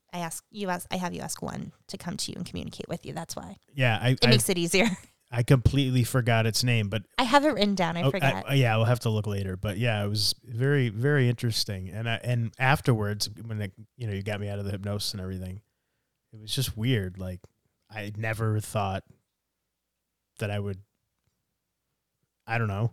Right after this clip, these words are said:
Speaker 2: I guess I just never believed in that kind of stuff before. And then
Speaker 1: You're like,
Speaker 2: I,
Speaker 1: "You
Speaker 2: I
Speaker 1: talk
Speaker 2: had
Speaker 1: about it
Speaker 2: ex-
Speaker 1: all the time, but I don't believe in it."
Speaker 2: Well, I mean, if,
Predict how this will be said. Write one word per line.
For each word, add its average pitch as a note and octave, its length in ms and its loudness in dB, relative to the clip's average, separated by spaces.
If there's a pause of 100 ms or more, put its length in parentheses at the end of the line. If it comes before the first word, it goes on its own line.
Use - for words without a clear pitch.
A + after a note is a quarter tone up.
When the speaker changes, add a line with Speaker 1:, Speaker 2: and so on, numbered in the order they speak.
(100)
Speaker 2:
I A#2+ 80 0
guess A2+ 220 4
I A#2+ 100 4
just A#2 220 2
never G#2 360 0 (600)
believed G#2 380 -2
in F#2+ 100 -2
that F#2 180 -6
kind F#2 160 -6
of F#2 60 -4
stuff - 260 -6
before. F#2 320 -10
And F2+ 100 -8
then F#2 200 -10 (180)
Speaker 1:
You're F4+ 120 4
like, G#4 160 4
Speaker 2:
I, - 20 4
Speaker 1:
"You G#4+ 60 10
Speaker 2:
I - 20 8
Speaker 1:
talk C5 160 2
Speaker 2:
had A#4 100 4
Speaker 1:
about G#4+ 180 10
it - 20 8
Speaker 2:
ex- E4 80 10
Speaker 1:
all C#4 80 8
the A#3 80 4
time, G3+ 240 2
but E3 100 6
I E3 180 4
don't D#3 160 -4
believe - 260 -6
in - 100 -4
it." - 40 -2
Speaker 2:
Well, D3 160 8
I C#3+ 120 8
mean, C#3+ 160 6
if, C3 200 4